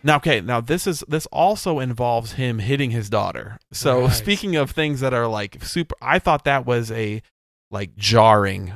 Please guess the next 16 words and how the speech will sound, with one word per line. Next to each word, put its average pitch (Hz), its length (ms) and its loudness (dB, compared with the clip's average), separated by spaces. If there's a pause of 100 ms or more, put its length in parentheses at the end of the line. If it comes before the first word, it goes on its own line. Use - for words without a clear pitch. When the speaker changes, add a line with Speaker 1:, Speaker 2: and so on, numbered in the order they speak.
Speaker 1:
moment 98 640 -2
in 101 140 -2
this 92 240 -4
movie. 85 400 -8
Speaker 2:
Yeah. 127 260 -4 (100)
Speaker 1:
And 123 120 2
I 151 160 2
thought 135 540 0 (140)
his 151 600 0
reaction 120 640 -2
to - 140 -6
that, 120 680 0 (180)
her 131 200 2
reaction 117 400 0
to 110 120 -6
that, 104 260 -2